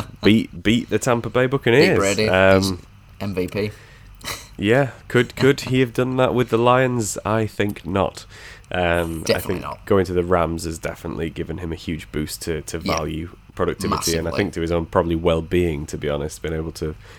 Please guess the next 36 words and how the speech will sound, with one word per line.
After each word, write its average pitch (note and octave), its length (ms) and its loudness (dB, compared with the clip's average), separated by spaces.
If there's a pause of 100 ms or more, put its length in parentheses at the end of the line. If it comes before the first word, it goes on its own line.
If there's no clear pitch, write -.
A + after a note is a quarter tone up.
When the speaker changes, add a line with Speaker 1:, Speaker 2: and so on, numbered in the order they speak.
(140)
Speaker 2:
play F#2 140 4
<laughs> - 20 -2
for - 220 0
a B2 40 4
team - 360 2 (120)
that F#2+ 200 0
can F2+ 240 -4
win. F2+ 260 2 (600)
Um, G#2+ 560 8
Speaker 1:
<laughs> A#2 120 -4
Speaker 2:
and A#2 120 2
then A#2+ 340 4 (320)
the, A#2 260 6
the A2 140 4
first, - 600 0
the G2+ 80 -2
first A#2+ 280 2
rookie, G#2 540 0 (600)
uh, F2 360 2
in F#2 160 -4
the F2 80 -4
top - 260 -2
ten F2 240 0
list, - 480 -4 (500)
a - 240 -10
fantastic - 840 -4
performance. E2+ 380 -4
It C2 60 -4
was F2 100 -6
great F#2+ 300 2
to F2 100 -6
watch - 280 -4
him E2 100 -4
finally E2 320 -2
break D#2+ 320 -4
out. E2 260 -4